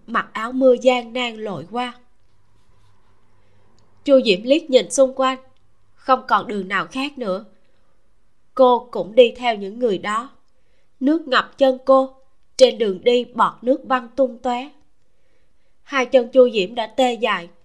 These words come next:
cả người đều bị lạnh vì ướt mưa. Không biết đã đi bao lâu,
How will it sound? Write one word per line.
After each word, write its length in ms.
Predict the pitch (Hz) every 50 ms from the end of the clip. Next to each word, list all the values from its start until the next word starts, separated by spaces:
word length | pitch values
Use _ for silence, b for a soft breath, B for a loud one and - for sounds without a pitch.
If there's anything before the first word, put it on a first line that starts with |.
| _ _ _ _ _ - - _
cả 180 | - 220 180 190
người 260 | 226 247 254 226 185
đều 180 | 170 196 185 180
bị 180 | 185 190 190
lạnh 300 | 196 202 202 185 175 180
vì 200 | 185 208 196 - -
ướt 240 | 247 294 302 -
mưa. 220 | 269 254 262 262 254 254 - - - - - - - - - -
Không 300 | - - - - 247 233
biết 180 | 220 285 277 -
đã 120 | 233 214
đi 200 | 208 226 262 254
bao 220 | 202 247 254 254 254
lâu, 400 | 254 254 262 262 254 254 254